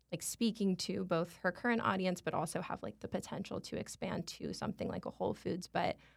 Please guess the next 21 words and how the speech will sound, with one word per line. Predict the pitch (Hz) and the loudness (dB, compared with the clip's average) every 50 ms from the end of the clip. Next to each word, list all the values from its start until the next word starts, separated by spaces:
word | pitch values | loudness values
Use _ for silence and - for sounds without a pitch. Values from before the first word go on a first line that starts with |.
| _ _ - | _ _ 2
are | 196 | 4
you | 202 202 208 - | 4 6 6 6
also | - 185 190 - - 190 | 6 4 4 4 2 0
seeing | 185 - 190 185 185 180 | 0 0 0 0 -2 -2
folks | - - 170 170 170 - - | -2 -2 -2 -2 -2 -2 -2
who, | 170 | 0
like, | 165 160 165 - | 0 0 0 -2
say, | - - 170 175 | -2 -2 0 0
wanna | 175 185 185 - | 0 -2 -4 -4
keep | - - - - - | -6 -6 -8 -6 -2
things | 214 202 202 - | -2 0 0 0
small | - - 220 220 220 202 185 | 0 2 4 4 4 4 2
or, | 170 | 2
like, | 175 190 180 - - | 0 -2 -2 -2 -2
break | - - - - | -2 -2 0 0
out | 202 202 | -2 -2
their | - 202 220 | 0 0 2
own | 226 226 214 | 2 2 2
retail | 202 - - - - - - - | 0 -2 -4 -6 -6 -6 -6 -6
store, | - - - - - 156 160 | -6 -4 -2 0 0 0 0
like, | 156 - - - - | 0 -2 -2 -4 -6